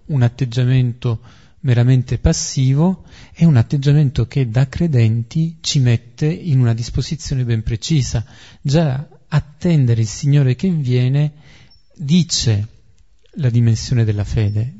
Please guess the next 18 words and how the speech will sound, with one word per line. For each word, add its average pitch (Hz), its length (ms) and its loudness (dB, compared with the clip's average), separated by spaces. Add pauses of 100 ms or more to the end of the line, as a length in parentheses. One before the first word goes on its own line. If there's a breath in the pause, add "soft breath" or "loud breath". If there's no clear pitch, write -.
(260)
è - 160 -6
il 131 120 6
modo 131 520 4
di 110 160 -4
vivere 107 380 0
questa - 280 -4
fede. 117 500 -6 (600 loud breath)
E - 120 -4
quindi 175 260 2
capiamo 156 460 2
come 127 640 0 (580)
il 143 140 4
cercare 131 560 0
il 165 80 0
regno, 131 640 2 (680)
nell'essere 135 800 2
in 123 100 2
attesa, 127 840 0